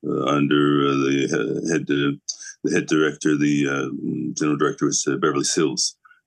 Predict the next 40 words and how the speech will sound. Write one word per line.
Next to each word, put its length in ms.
Uh, 400
so, 440
uh, 240
we 480
were 200
all 300
sort 240
of 140
employed 500
to 180
come 200
down. 420
Uh, 460
just, 300
uh, 240
you 120
say 220
Julius 400
Rudel 300
conducting. 800
Uh, 40
I 280
remember 340
John 300
Garrison 540
was 200
the 180
tenor, 480
maybe 320
Faith 440
Esham, 520
uh, 180
soprano. 640
I'm 80
trying 200
to 40
think 140
of 60
all 120
the 140